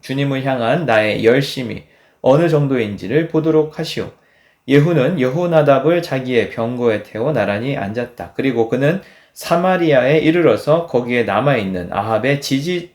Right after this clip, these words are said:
지지자를 모두 죽였다. 이 모든 것은 주님께서 엘리야에게 말씀하신 대로 이루어진 것이다. 예후는 백성을 다 모아놓고 말하였다. "아합은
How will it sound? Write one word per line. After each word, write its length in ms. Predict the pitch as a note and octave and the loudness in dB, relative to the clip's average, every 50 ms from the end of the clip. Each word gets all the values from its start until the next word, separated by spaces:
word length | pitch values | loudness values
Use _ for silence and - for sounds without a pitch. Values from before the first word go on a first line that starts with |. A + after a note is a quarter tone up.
| _ _ _ _ _ _ _ _ _ _ _ _ | _ _ _ _ _ _ _ _ _ _ _ _
지지자를 800 | - - D3 D3 F3+ F#3 E3 D#3 C3 G#2+ G2 F#2+ F2+ B2+ D#3+ E3 | -2 -2 -2 0 -2 -4 -4 -4 -4 -4 -2 -2 -2 -2 -2 -2
모두 360 | C#3+ G#2+ G#2 G2+ - - F#2+ | -4 -6 -8 -8 -10 -14 -16
죽였다. 580 | - - G2+ G#2 F#2 - - - E2+ - - _ _ | -14 -10 -8 -8 -8 -8 -10 -18 -20 -20 -20 _ _
이 80 | A#2+ A2+ | -10 -8
모든 320 | G2+ G#2 A2 A2 A#2 A2+ | -6 -6 -4 -4 -4 -4
것은 400 | G#2+ G#2 G2+ - - E3 - - | -4 -6 -6 -4 -6 -6 -6 -6
주님께서 760 | - - D3+ E3 E3+ E3+ - A#2+ A3+ - - D3+ F3 F3+ - - _ _ _ _ _ _ _ _ _ | -6 -6 -4 -4 -4 -2 -4 -4 -4 0 0 0 0 0 -4 -12 _ _ _ _ _ _ _ _ _
엘리야에게 800 | - A2+ A2 B2 C3+ D3+ D#3+ D#3 C#3+ B2 G#2+ G2+ G2+ B2+ C3+ C#3 | 4 4 6 6 4 4 4 4 4 2 0 -4 -6 -6 -6 -4
말씀하신 720 | B2 G#2 G2+ G#2+ - - - B2 A2+ G2+ G2+ - G#2+ G#2+ | -4 -4 -4 -4 -6 -8 -8 -6 -6 -6 -6 -8 -10 -10
대로 300 | F2+ E2+ E2+ F#2+ B2 C#3+ | -10 -8 -6 -4 -4 -4
이루어진 600 | A#2 G#2+ G#2+ G#2 G#2 G2 F#2+ F2+ - G2+ B2+ D#3 | -2 -4 -4 -4 -4 -6 -6 -6 -8 -8 -8 -6
것이다. 460 | C#3+ G#2 F#2 - - - F2+ - - _ _ _ _ _ _ _ _ _ _ _ _ - | -6 -6 -8 -10 -14 -18 -20 -20 -20 _ _ _ _ _ _ _ _ _ _ _ _ 4
예후는 440 | A2 A#2+ C3 C3 B2 A2+ C#3+ F3+ - | 4 4 4 2 2 0 0 0 0
백성을 440 | C#3+ B2+ - - D#3 D3 D3 D3 | -2 -2 0 0 0 2 2 0
다 180 | D3 D3 C#3 C3 | 0 0 -2 -2
모아놓고 580 | A#2+ A#2+ B2 C3+ C3+ C3+ A#2 A2 - - - D#3 | 0 2 4 4 4 4 2 -2 -4 -4 -4 -2
말하였다. 600 | B2 G#2+ A2+ B2 C3+ A#2 F#2+ - - F2 - - - | -2 0 0 0 -2 -2 -4 -6 -10 -12 -14 -6 -4
"아합은 480 | - G#2+ A#2 C3 B2+ A#2 G#2 F#2 E2+ | -4 -2 0 0 -2 -2 -4 -6 -8